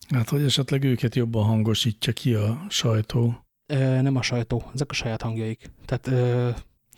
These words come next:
Speaker 2: nyilván az én buborékomban látok belül, de mondjuk, ö, mondjuk Twitteren, meg hasonló helyeken.
Speaker 1: Hát, ami szint-, szintén a buborék része, de mindegy, ez nem
Speaker 2: Buborék része, tehát mindenki a saját hangján kiabál azért.
Speaker 1: részletkérdés, mert, ö, való igaz, hogy egy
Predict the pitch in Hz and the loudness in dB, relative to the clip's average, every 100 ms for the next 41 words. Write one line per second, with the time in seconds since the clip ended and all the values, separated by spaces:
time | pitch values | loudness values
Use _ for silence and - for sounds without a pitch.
0 | - - - 147 151 139 131 135 131 120 | -16 -16 -4 0 2 2 2 2 0 -2
1 | 120 120 120 117 113 110 - 117 110 113 | -2 -2 -2 0 0 -2 -4 -4 -2 -2
2 | 120 127 _ _ - 127 127 127 123 123 | -2 -4 _ _ -8 -2 0 2 2 0
3 | - - 120 117 113 - - 120 120 - | -2 -2 0 0 -4 -10 -4 -2 -2 -4
4 | 120 - 113 113 - 110 - 113 113 113 | -8 -6 -6 -6 -6 -6 -4 -4 -6 -8
5 | - 113 120 _ _ - 104 - 131 110 | -8 -10 -10 _ _ -2 -2 0 2 2
6 | 95 98 107 - 117 101 - - - - | 2 -4 -8 -6 -2 -2 -6 -20 -4 0
7 | 110 117 104 104 107 107 107 - 113 - | 0 0 0 0 2 2 2 2 0 2
8 | 123 127 131 123 - - _ - 147 147 | 0 2 2 0 -10 -20 _ 0 2 4
9 | 131 131 131 165 160 139 147 139 147 151 | 2 2 2 2 2 0 -2 -2 0 2
10 | 160 131 120 135 120 127 120 113 117 120 | 0 0 0 -2 0 0 0 0 -2 -2
11 | 123 120 - 113 113 113 113 110 120 123 | -2 -4 -4 -4 -2 -4 -4 -2 2 2
12 | - 104 - 120 120 107 117 107 - 107 | 0 -4 0 2 2 2 2 0 2 2
13 | 107 104 101 95 95 98 95 113 98 104 | 4 4 2 4 2 2 2 0 -2 -4
14 | - | -10